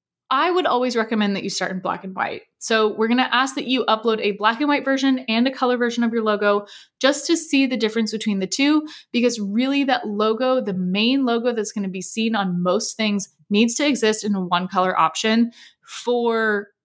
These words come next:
merchandise purposes, print purposes, signage purposes. You're gonna wanna make sure that it has a solid look to it without having to depend on color. I think this is a step that a lot of people skip. Then Friday, you have an opportunity to make your submarks and alternate logos. So your horizontal logo, that would be th-,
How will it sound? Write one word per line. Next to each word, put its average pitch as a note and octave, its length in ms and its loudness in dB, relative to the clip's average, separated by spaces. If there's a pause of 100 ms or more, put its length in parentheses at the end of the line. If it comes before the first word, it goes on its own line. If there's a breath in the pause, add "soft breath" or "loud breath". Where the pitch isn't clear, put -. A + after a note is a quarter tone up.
(160)
merchandise G#3 600 0
purposes, F#3+ 500 -4
print G3 320 -8
purposes, G3 580 -6
signage F#3+ 380 -2
purposes. F3+ 600 -6 (320 loud breath)
You're A3 160 -2
gonna A#3 240 2
wanna A3 220 2
make G3+ 180 -2
sure F#3+ 180 -2
that F3+ 120 -2
it G3 100 -6
has F#3 640 -2
a F#3 220 -4
solid F#3+ 720 0
look F#3+ 280 -4
to A#3+ 220 -2
it A#3 220 0 (280 soft breath)
without G#3 760 0
having F#3 380 -2
to G3 100 -4
depend F3+ 440 -6
on E3 120 -2
color. - 560 -6
I F#3+ 40 -12
think F#3+ 160 -2
this F#3+ 140 -4
is F#3+ 100 -2
a G3 60 -2
step F#3+ 320 -4
that F3+ 100 -2
a - 20 0
lot E3 160 2
of E3+ 80 -6
people F3 240 -8
skip. - 280 -8 (500 loud breath)
Then D4+ 300 2
Friday, C4+ 440 0
you B3 160 0
have B3 60 0
an B3+ 80 2
opportunity B3 340 0
to A#3+ 80 0
make G#3+ 240 0
your G3+ 280 2
submarks A#3+ 540 -2
and A3 140 -2
alternate F#3 400 -4
logos. - 480 -4
So F#3+ 140 4
your F#3 180 0
horizontal B3+ 640 0
logo, A#3 400 0
that F#3+ 240 -4
would F3+ 140 -12
be F#3+ 160 -6
th-, F#3 80 -16